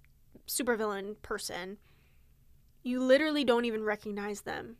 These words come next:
and the way that they're speaking to you. Because whereas at first they're saying how beautiful you are and how lucky they are to have you and things like that,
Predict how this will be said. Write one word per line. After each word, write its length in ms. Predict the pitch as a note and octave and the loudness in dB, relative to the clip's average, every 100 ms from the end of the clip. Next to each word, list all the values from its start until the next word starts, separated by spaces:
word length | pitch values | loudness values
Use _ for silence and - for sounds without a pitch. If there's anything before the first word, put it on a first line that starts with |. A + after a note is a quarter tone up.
| - | -2
and 200 | B3 A#3 | 0 2
the 60 | |
way 160 | A3+ A3 | 4 4
that 120 | A3 | 2
they're 100 | G#3 | -2
speaking 420 | - - G#3+ G3+ G3+ | -6 -10 -10 -10 -10
to 180 | - | -10
you. 240 | - - - - - - - | -6 -6 -8 -18 -20 -20 -10
Because 340 | B3 C4 B3 | -6 -2 0
whereas 300 | A#3+ A#3 A3+ | 4 4 4
at 160 | A3 - | 2 -4
first 680 | - G4 F#4+ C#4+ - - - | 0 4 6 4 0 -8 -4
they're 180 | A3+ A3 | -2 -2
saying 360 | - A3 G#3 | -2 -2 -2
how 200 | F#3+ G3 - - | -4 -10 -10 2
beautiful 440 | F4 F4 - D#4+ | 2 2 0 0
you 220 | C#4 C#4 | 2 4
are 340 | B3+ A#3+ A#3 A3+ | 6 8 6 4
and 160 | A3 | 0
how 460 | - G#3+ G#3 G3+ G#3 - - - | -4 -2 0 0 -2 -14 -20 -8
lucky 420 | C4+ F4 F4 D#4 | 2 2 2 0
they 160 | C#4+ C#4 | 2 6
are 160 | C4+ | 6
to 60 | B3+ | 4
have 380 | B3 B3 A#3+ A3+ | 2 2 2 2
you 360 | B3 B3+ B3 A3+ | -2 0 2 2
and 280 | G#3+ G#3 | 0 0
things 200 | B3 B3+ | -2 0
like 160 | A#3+ A3 | -2 2
that, 360 | A3+ A3+ G#3+ | 4 6 4